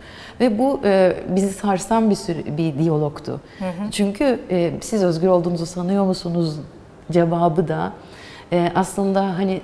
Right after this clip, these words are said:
Speaker 1: "Bunu nasıl anlayamazsınız? Aslında hayat öyle bir yer ki."
Speaker 2: Hı hı.
Speaker 1: e, şiarı da oradan süzülüp geldi. Bu süreç bizi tabii ki çok etkiledi. Kendi üretimlerimizi, hayatta kurduğumuz bağı tekrar güçlendirmeye, e, bizi yüreklendiren,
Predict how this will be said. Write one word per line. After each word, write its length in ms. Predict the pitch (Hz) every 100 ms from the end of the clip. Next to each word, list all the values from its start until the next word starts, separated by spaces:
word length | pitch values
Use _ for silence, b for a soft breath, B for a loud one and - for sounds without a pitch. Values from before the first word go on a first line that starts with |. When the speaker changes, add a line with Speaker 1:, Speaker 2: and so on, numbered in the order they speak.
| - 185
Speaker 1:
"Bunu 180 | 220
nasıl 200 | 262 262
anlayamazsınız? 800 | 269 214 202 185 180 180 185 185
Aslında 360 | 190 185 208 180
hayat 260 | 202 220 202
öyle 260 | 202 214
bir 60 | 208
yer 300 | 196 202 202
ki." 300 | - 170 156 - - -
Speaker 2:
Hı 60 |
hı. 140 | 185 170
Speaker 1:
e, 320 | 170 165 160 143 -
şiarı 560 | - 185 165 156 151
da 220 | 202 254 - B B
oradan 340 | 233 226 220 233
süzülüp 460 | 233 190 196 208
geldi. 520 | 226 196 165 196 254 240 208
Bu 160 | 220
süreç 380 | 214 202 220 220
bizi 120 | 208
tabii 220 | 208 196 190
ki 100 | 220
çok 200 | 240 214
etkiledi. 340 | 208 180 226
Kendi 280 | 226 220 233
üretimlerimizi, 880 | 226 220 208 202 190 180 147 160 160 B B B
hayatta 360 | 196 214 214 214
kurduğumuz 600 | 208 196 220 226 190 190
bağı 380 | 196 214 233
tekrar 520 | - 220 202 190 180 - 170
güçlendirmeye, 880 | 185 - 185 180 180 175 180 180 185 180 B B B -
e, 180 | 180 175
bizi 200 | 180 180
yüreklendiren, 960 | 180 180 185 185 190 185 190 208 220